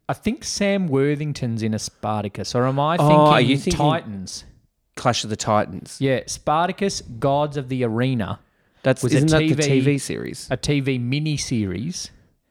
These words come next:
Speaker 2: Right.
Speaker 1: with John Hannah, Manu Bennett,
Speaker 2: No.
Speaker 1: and Peter Mensah.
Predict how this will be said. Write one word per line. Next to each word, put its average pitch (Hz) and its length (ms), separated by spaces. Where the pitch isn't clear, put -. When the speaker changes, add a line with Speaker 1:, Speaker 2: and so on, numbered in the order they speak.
Speaker 2:
Right. 104 320
Speaker 1:
with 120 220
John 131 260
Hannah, 117 580
Manu 120 320
Bennett, 113 340
Speaker 2:
No. - 60
Speaker 1:
and 110 100
Peter 110 260
Mensah. 104 600